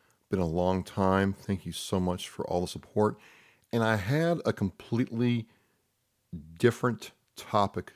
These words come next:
to discuss tonight. I will discuss that topic later, kinda lighthearted, a really good feel-good story. But right now, I am seething, I'm mad,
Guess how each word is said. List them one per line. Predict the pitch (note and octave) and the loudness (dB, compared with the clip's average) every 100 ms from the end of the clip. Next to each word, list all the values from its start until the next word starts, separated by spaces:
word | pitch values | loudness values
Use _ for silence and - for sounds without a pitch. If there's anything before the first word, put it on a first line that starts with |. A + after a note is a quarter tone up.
| - | -10
to | F#2 | -6
discuss | E2+ - - F2 - | -6 -6 -4 -4 -6
tonight. | - E2 D#2 D2+ _ _ _ - - | -6 -2 -2 -6 _ _ _ -20 -12
I | |
will | - A2 | -6 -4
discuss | F2+ - G#2 F#2 | -4 -2 -2 0
that | F#2+ - | -2 -4
topic | - F2+ E2 - | -2 -2 -2 -6
later, | F#2+ A2 B2 A#2+ G#2+ | -2 2 2 2 0
kinda | - - E2+ | -8 -6 -4
lighthearted, | D#2+ E2+ E2+ - - G2 G2+ F#2+ - - - _ | -2 -2 -2 -4 0 2 2 0 -6 -20 -20 _
a | E2 | -6
really | D#2 F#2 F#2+ F#2 | 0 2 2 2
good | D#2+ - G2 F#2+ F2 - _ _ _ | -2 4 6 6 2 -8 _ _ _
feel-good | - - - C3 B2+ A#2 G#2 | -20 -12 2 4 6 4 -2
story. | - A#2 A2 A2 G#2+ G#2 _ _ _ _ _ _ _ _ | -2 2 4 4 2 -4 _ _ _ _ _ _ _ _
But | - - | -4 4
right | G#2 A2 | 6 6
now, | G#2+ G#2 G2+ G2 G2 - | 6 4 6 6 4 2
I | F2+ G2 F#2+ | 0 2 4
am | G2 F2+ F2+ E2+ E2 E2 - | 2 2 2 2 0 -2 -6
seething, | - - - - - G#2+ G2+ G#2 G2+ G2+ F#2+ - _ _ _ _ _ - | -8 -6 -6 -8 -4 -2 0 2 4 2 0 -6 _ _ _ _ _ -4
I'm | F2+ F2+ E2+ | 0 0 2
mad, | E2+ F2 F2 F2 | 2 2 2 2